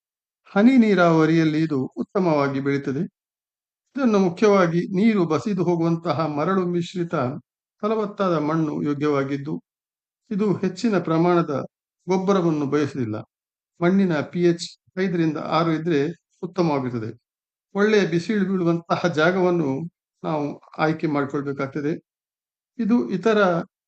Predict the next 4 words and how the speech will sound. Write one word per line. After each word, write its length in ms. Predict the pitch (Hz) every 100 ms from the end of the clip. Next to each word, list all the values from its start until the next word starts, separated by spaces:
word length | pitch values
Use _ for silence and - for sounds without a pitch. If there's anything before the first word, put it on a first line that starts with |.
| -
ಬೆಳೆಗಳ 460 | 160 180 196 190 180
ನಡುವೆ 480 | 170 165 135 131 - _ _ -
ಉಪಬೆಳೆಯಾಗಿ 960 | 220 240 196 196 175 165 151 156 139 - _ _
ಬೆಳೆಸುವಂತಿಲ್ಲ. 720 | 165 170 170 160 131 135 135